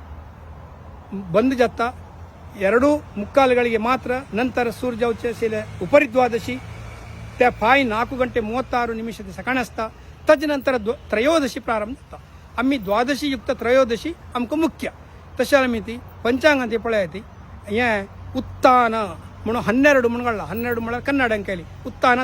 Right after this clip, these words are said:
ದ್ವಾದಶಿ. ತಜ್ ಲಗೀಚಿ ಮಂಗಲ ಹದಿಮೂರು ಮುಣಗಳ ಮಂಗಲ ತ್ರಯೋದಶಿ. ಮಳರಿ ತುಳಸಿ ಪೂಜಾ ಮುಣಿಯೇ ಮಂಗಳೂರು ಪಂಡಿತ ಪಂಚಾಂಗಾರಿ ಬರೆಯಲ್ಲ. ತ್ರಯೋದಶಿ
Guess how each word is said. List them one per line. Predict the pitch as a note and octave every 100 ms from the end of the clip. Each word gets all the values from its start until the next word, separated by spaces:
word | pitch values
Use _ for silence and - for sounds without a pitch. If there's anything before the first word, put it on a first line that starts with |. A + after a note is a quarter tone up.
| G3
ದ್ವಾದಶಿ. | A3+ A3+ G3 G#3+ E3+ - - - -
ತಜ್ | C4+ C#4+
ಲಗೀಚಿ | C#4+ C4+ B3
ಮಂಗಲ | A#3+ B3 C4+ C4 G#3+
ಹದಿಮೂರು | F3+ - F#3 A3+ C#4+ B3+ A3
ಮುಣಗಳ | A3+ B3 F#3+
ಮಂಗಲ | G3 B3 B3 A#3
ತ್ರಯೋದಶಿ. | B3 A3 B3+ C4+ G3+ - G3+ D3 - - - - -
ಮಳರಿ | B3+ D4+
ತುಳಸಿ | E4 - B3 C#4 D4
ಪೂಜಾ | C4 C4 A#3+ A#3 G#3 D#3 - -
ಮುಣಿಯೇ | A#3+ B3+ D#4 F4+ -
ಮಂಗಳೂರು | D#4 C#4 B3+ C#4
ಪಂಡಿತ | C4 C4 C4 G#3
ಪಂಚಾಂಗಾರಿ | A#3+ G3 G#3 G3 A3+
ಬರೆಯಲ್ಲ. | D4+ C4 D#3+ - - - -
ತ್ರಯೋದಶಿ | A#3 B3+ D#4+ D#4 B3 - A3